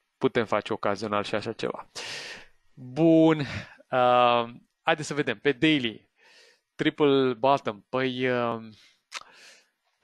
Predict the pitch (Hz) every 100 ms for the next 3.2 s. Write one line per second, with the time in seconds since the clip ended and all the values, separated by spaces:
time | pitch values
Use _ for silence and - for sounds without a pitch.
0 | - - 143 196 208 202 - 113 - 104
1 | 85 - - - - - 120 127 131 165
2 | 147 156 147 139 127 - 143 143 113 101
3 | 120 127